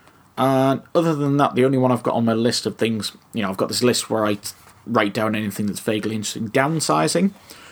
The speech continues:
by Alexander Payne, who did one of my favourite films of the last ten years, Nebraska.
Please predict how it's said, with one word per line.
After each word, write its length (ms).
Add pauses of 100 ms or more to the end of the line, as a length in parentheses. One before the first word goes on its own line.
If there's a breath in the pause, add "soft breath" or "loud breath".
(180 loud breath)
by 200
Alexander 480
Payne, 340
who 160
did 160
one 140
of 80
my 120
favourite 320
films 280
of 100
the 60
last 260
ten 180
years, 440
Nebraska. 600